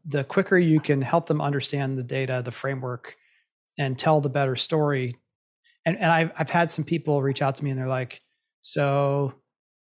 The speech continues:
I made a better story, Kevin, and I used data." And at the end of it, they kinda said, "We don't care. We're still, <laughs> we still wanna spend, you know, a hundred grand extra on radio and television ads and, uh, do a two hundred thousand dollar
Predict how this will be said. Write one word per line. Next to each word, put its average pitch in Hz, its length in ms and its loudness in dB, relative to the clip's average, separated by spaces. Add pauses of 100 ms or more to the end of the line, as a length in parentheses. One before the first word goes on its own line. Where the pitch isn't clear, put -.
(140)
I 143 120 0
made 156 320 6
a 185 40 6
better 170 260 6
story, 156 540 4
Kevin, 147 380 0
and 139 100 -2
I 127 80 -2
used 147 360 2
data." 127 500 0 (520)
And 131 560 -4
at 135 180 -8
the 143 100 -2
end 143 120 0
of 139 100 -2
it, 131 120 -2
they 131 180 -4
kinda 135 320 -6
said, 120 360 -2
"We 131 120 -6
don't 127 180 -6
care. 120 280 -8
We're 117 140 -10
still, 127 220 -4 (360)
<laughs> - 360 -4
we 165 60 6
still 175 320 8
wanna 160 280 4
spend, 143 440 0
you 139 80 -2
know, 131 160 -2
a 135 40 0
hundred 143 260 0
grand 135 200 -2
extra 127 300 -4
on 123 100 -4
radio 123 360 -4
and 117 120 -6
television 117 400 -6
ads 113 360 -4 (480)
and, 123 340 -4 (220)
uh, 123 180 -4
do 127 220 -4
a 117 60 -4
two 147 180 -2
hundred 127 240 -2
thousand 120 260 -4
dollar 117 360 -6